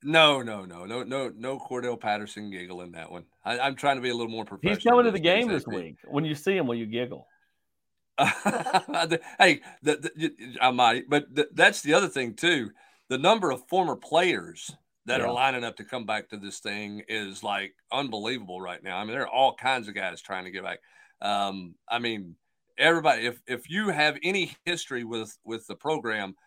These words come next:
Speaker 1: your phone's blowing up right now looking for a ticket 'cause there's a bunch of former players wanna get in on this deal and come watch. So, uh, should be just a star-studded weekend for sure. Recruiting, former players,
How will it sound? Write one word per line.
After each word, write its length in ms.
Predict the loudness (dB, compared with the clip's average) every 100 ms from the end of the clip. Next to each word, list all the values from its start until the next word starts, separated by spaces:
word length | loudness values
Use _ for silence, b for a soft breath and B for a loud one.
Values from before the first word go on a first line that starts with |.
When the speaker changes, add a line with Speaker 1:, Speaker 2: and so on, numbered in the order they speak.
| _
Speaker 1:
your 100 | -8
phone's 320 | -4 -2 -4 -6
blowing 420 | -6 -2 0 0
up 140 | -4
right 140 | -6 -8
now 140 | -8 -8
looking 240 | -8 -12
for 140 | -16
a 60 | -12
ticket 320 | -8 -8 -10 -16
'cause 120 | -10
there's 180 | -6 -4
a 140 | -6 -8 -10 -4
bunch 240 | -4 -4
of 80 | -8
former 220 | -8 -8
players 340 | -8 -6 -6 -8
wanna 200 | -12 -8
get 140 | -6
in 120 | -6
on 140 | -8 -8
this 160 | -10
deal 280 | -6 -6 -6
and 120 | -8
come 180 | -10 -8
watch. 420 | -6 -6 -6 -10
So, 200 | -8 -8 b b b -6
uh, 180 | -4
should 200 | 2 2 4
be 120 | 4
just 240 | 2 0
a 120 | -2
star-studded 680 | -2 -2 2 2 0 -4 -4
weekend 380 | -6 -10 -8 -10
for 100 | -10
sure. 220 | -8 -6
Recruiting, 540 | -6 -6 -2 0 0 -2
former 340 | -2 -2 -2
players, 520 | -2 0 2 0 -4